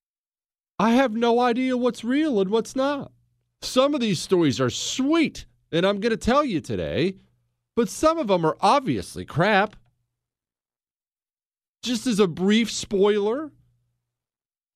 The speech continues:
he gets into power and institutes military reforms, and there is this story,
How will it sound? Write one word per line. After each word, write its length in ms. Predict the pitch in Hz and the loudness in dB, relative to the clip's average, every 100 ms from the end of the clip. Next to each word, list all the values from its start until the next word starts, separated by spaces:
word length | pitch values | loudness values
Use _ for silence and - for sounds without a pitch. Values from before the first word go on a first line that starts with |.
| - | -2
he 120 | 285 | 0
gets 220 | 247 262 | 0 0
into 220 | 262 233 226 | 0 0 0
power 420 | 202 202 220 226 | 2 2 2 0
and 100 | 190 | 0
institutes 640 | 202 - 208 - 202 - | -2 -2 -2 0 0 0
military 640 | 170 190 208 233 220 233 | 0 2 0 0 0 2
reforms, 600 | 226 226 240 240 269 262 | 0 -2 0 0 0 0
and 180 | - 190 | -2 2
there 180 | 208 214 | 4 4
is 160 | 202 - | 2 0
this 200 | 214 - | -2 -2
story, 440 | 262 294 262 | -2 0 0